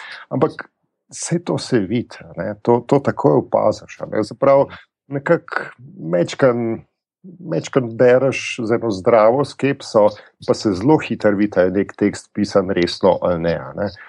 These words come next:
Poleg tega pa, mimogrede, obstaja Wikipedija in Wikipedija je odličen vir za marsikaj, skoraj nima neumnosti oziroma jih ima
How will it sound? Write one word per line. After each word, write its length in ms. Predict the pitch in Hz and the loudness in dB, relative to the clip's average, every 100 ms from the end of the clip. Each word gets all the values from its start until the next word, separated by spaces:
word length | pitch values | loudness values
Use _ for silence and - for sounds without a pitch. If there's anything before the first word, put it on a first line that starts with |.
| - - - | -20 -20 0
Poleg 200 | 170 - | 2 2
tega 260 | - 143 135 - | 2 6 6 6
pa, 220 | 123 120 | 6 6
mimogrede, 600 | 120 147 127 120 107 117 | 4 2 2 2 4 4
obstaja 400 | 104 - 131 113 | 4 2 2 2
Wikipedija 720 | 104 - 107 101 90 127 117 | -2 -6 -6 -6 -2 2 2
in 120 | 95 90 | 2 -4
Wikipedija 640 | 98 107 - 87 117 101 | -6 -4 -4 -2 0 0
je 80 | 95 | 0
odličen 520 | 85 104 127 - 87 | -4 -2 -2 -2 -4
vir 220 | 87 98 | 0 0
za 140 | - 92 | 0 2
marsikaj, 640 | 90 95 - 90 - 80 | 4 4 2 -4 -2 -4
skoraj 420 | - - 110 107 | -2 4 4 4
nima 240 | 107 101 92 | -2 -2 -2
neumnosti 600 | 92 101 104 101 - 98 | 0 0 0 -2 0 2
oziroma 440 | 90 104 98 92 | 4 4 4 2
jih 120 | 92 | 0
ima 200 | 101 92 | 4 4